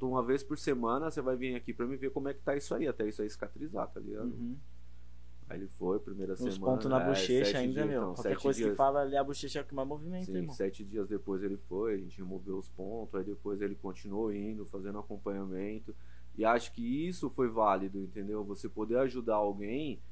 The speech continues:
Speaker 1: mesmo não sendo seu cliente, porque qualquer outra pessoa ia falar, "Mano, vou mexer com esse bagulho não", tá ligado?
Speaker 2: É, meu.
Speaker 1: Por quê? Porque pode dar problema. Hoje eu vejo, assim, a galera, um,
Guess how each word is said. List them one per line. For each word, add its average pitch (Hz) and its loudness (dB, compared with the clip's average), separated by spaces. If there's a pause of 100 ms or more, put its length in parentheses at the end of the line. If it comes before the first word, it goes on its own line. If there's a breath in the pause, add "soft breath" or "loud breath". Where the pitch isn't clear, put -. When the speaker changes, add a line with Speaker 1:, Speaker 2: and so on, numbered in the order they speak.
(460 soft breath)
Speaker 1:
mesmo 147 4
não 143 0
sendo 131 0
seu 120 2
cliente, 113 -2
porque 117 -2
qualquer 123 0
outra 151 2
pessoa 139 -2
ia 151 -2
falar, - 0
"Mano, 90 -2 (920)
vou 98 -8
mexer 101 -6
com - -8
esse - -8
bagulho 120 -2
não", 113 -4
tá 90 -6
ligado? 101 -2
Speaker 2:
É, 113 2
meu. 127 -4 (240)
Speaker 1:
Por 117 -2
quê? 104 -2
Porque - -6
pode 123 2
dar 104 2
problema. 95 0 (640 soft breath)
Hoje 110 2
eu 131 4
vejo, 131 2
assim, 135 -2
a 127 4
galera, 120 4
um, 123 -2